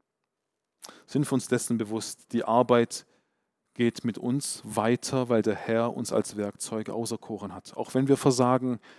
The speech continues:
ich sag immer so schön, man braucht nicht immer nur einen Hammer, um Nägel in die Wände zu schlagen.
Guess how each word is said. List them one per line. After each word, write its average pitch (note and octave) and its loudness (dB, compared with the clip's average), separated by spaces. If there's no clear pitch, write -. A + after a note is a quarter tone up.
ich - -8
sag A#2+ 2
immer B2+ 4
so A#2 -4
schön, A#2 0
man B2+ 2
braucht C3 4
nicht C#3 0
immer C#3 2
nur C3 2
einen A#2+ 2
Hammer, C#3 6
um A#2+ 0
Nägel A#2+ 8
in A2 4
die A2 4
Wände A#2 2
zu - -10
schlagen. A2+ -4